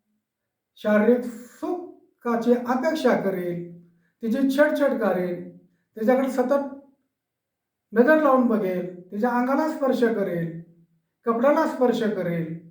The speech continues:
किंवा अन्य कुठल्याही प्रकारचे हावभाव करून की जेणेकरून त्या महिलेला कळतो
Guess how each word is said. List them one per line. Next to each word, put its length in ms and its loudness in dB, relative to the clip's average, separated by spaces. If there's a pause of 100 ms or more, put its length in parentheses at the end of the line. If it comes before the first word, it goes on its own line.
(680)
किंवा 220 0 (160)
अन्य 320 2
कुठल्याही 340 0
प्रकारचे 400 -2
हावभाव 500 2
करून 220 2
की 140 -4
जेणेकरून 560 2
त्या 120 0
महिलेला 340 2
कळतो 420 -2